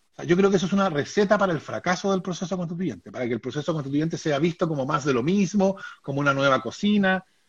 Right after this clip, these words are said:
y que eso afecte seriamente las posibilidades de que la nueva constitución solucione este problema. Entonces yo creo que tiene que ser,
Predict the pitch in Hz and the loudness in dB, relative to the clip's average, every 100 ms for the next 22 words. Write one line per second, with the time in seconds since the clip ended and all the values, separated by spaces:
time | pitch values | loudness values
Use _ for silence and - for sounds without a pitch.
0 | _ 151 156 196 175 - 196 - 165 208 | _ -2 2 4 2 2 0 0 0 2
1 | 214 202 240 214 202 160 139 - 120 113 | 4 4 2 0 0 -2 -6 -2 -2 0
2 | 117 143 180 196 185 180 202 196 175 180 | 0 0 0 0 0 -2 -2 -2 -4 -4
3 | 170 190 226 - 160 143 127 117 117 165 | -2 -2 -4 0 2 2 0 -4 -4 -2
4 | 202 113 90 _ _ _ _ _ - 147 | -2 -2 -10 _ _ _ _ _ -12 -6
5 | 143 143 226 240 240 190 202 214 190 - | 0 4 4 4 2 2 0 0 -2 0
6 | 220 | -2